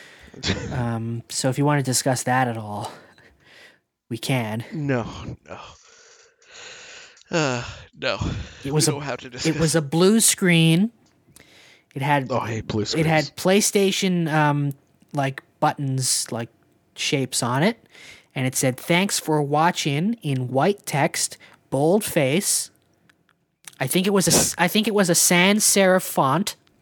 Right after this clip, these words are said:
Speaker 2: You know your fonts?
Speaker 1: I do.
Speaker 2: <laughs>
Speaker 1: I'm thinking it was I-, I think, I'm thinking the font was Impact,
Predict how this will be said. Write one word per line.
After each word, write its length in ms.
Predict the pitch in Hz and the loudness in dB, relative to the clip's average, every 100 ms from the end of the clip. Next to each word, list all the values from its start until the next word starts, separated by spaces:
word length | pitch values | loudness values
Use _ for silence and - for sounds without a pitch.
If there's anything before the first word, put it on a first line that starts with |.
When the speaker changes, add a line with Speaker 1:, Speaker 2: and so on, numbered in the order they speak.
| _ _ _ _ _ _ _ _ _ _ _ _ _ _ - | _ _ _ _ _ _ _ _ _ _ _ _ _ _ -14
Speaker 2:
You 140 | 143 | -4
know 140 | 123 | -2
your 120 | 120 117 | 0 0
fonts? 500 | - 123 135 - - _ _ _ _ | -2 -4 -6 -12 -20 _ _ _ _
Speaker 1:
I 120 | - 135 | -4 -2
do. 340 | 135 196 180 - - - _ _ _ _ _ _ _ _ - | 2 2 2 -4 -10 -16 _ _ _ _ _ _ _ _ -4
Speaker 2:
<laughs> 0 | |
Speaker 1:
I'm 800 | - - - - _ - _ 170 | -2 -2 -4 -8 _ -20 _ -2
thinking 260 | 170 254 294 | 0 2 4
it 60 | |
was 120 | 214 | 2
I-, 180 | 175 196 | 2 -2
I 120 | 185 190 | 0 2
think, 200 | 285 262 | 2 2
I'm 120 | 214 | 0
thinking 320 | 202 262 254 | 2 -2 2
the 60 | 220 | 0
font 300 | - 208 202 | 2 2 2
was 120 | 139 - | -2 -2
Impact, 800 | 175 196 190 131 110 - - | 0 2 2 -2 -4 -8 -10